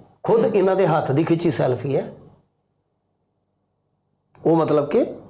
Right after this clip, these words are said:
Speaker 1: ਇਹਨਾਂ ਤਸਵੀਰਾਂ ਬਾਰੇ ਬੋਲ ਰਹੇ ਸਨ।
Speaker 2: ਜੀ, ਜੀ।
Speaker 1: ਹਾਲਾਂਕਿ ਚਲੋ off the record ਹੀ ਬੰਦਾ ਕੋਈ ਦੱਸਦਾ ਹੈ, ਤਾਂ ਉਹਨਾਂ ਨੇ ਇੰਨੀ ਗੱਲ ਜ਼ਰੂਰ ਕਹੀ ਆ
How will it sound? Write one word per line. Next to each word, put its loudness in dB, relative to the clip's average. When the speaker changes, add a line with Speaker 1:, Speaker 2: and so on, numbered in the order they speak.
Speaker 1:
ਇਹਨਾਂ 0
ਤਸਵੀਰਾਂ 0
ਬਾਰੇ -2
ਬੋਲ -8
ਰਹੇ -8
ਸਨ। -10
Speaker 2:
ਜੀ, -6
ਜੀ। -14
Speaker 1:
ਹਾਲਾਂਕਿ -2
ਚਲੋ -4
off -4
the 2
record 0
ਹੀ 2
ਬੰਦਾ -4
ਕੋਈ -4
ਦੱਸਦਾ -2
ਹੈ, -8
ਤਾਂ -6
ਉਹਨਾਂ 0
ਨੇ 0
ਇੰਨੀ 2
ਗੱਲ 2
ਜ਼ਰੂਰ 2
ਕਹੀ 2
ਆ -2